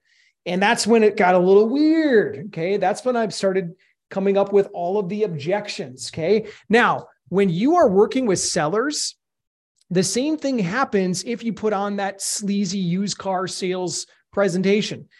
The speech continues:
You don't want that. You don't want them to feel like this is getting weird, because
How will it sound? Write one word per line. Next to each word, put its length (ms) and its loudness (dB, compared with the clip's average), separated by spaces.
You 180 0
don't 180 0
want 260 2
that. 380 2
You 120 -4
don't 200 -6
want 240 -2
them 200 -2
to 80 -4
feel 240 -4
like 220 2
this 160 -8
is 40 -6
getting 220 -8
weird, 200 -4
because 840 2